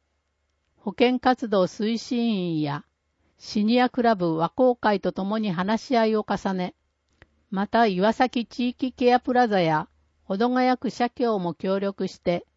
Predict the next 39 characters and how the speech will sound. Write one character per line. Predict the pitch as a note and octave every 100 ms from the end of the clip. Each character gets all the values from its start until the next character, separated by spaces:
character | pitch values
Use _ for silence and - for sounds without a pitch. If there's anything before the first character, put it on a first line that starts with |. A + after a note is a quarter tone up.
| _ _ _
ワ | C#4 B3
ク | -
ワ | B3 G#3
ク | - F3+
祝 | E3+ E3+
い | E3+
健 | - G3 A#3+ -
康 | B3+ A#3+
マ | A3+
ッ | - _
プ | D3+ - _ _ _ _ A3+
が | A3
完 | G#3+ G#3
成 | - G3
し | - F3+
ま | E3
し | -
た。 | C3+ - _ _ _ _ _ _ _ _ _ _ _ _ _ _
マ | G3+ F#3+
ッ | -
プ | -
に | A#3 A3+
は、 | D#3+ D#3 - _ _ _ _ _ -
い | A#3
つ | - B3
で | A#3
も | F3+
好 | E3+ -
き | C4+
な | B3+ A#3
時 | G3 F#3
に | E3+ D#3+
気 | - F#3+
軽 | B3 B3+
に | B3 A#3
歩 | A#3+
け | A#3+ C4
る | B3
よ | F#3+ E3+ D3+ F#3+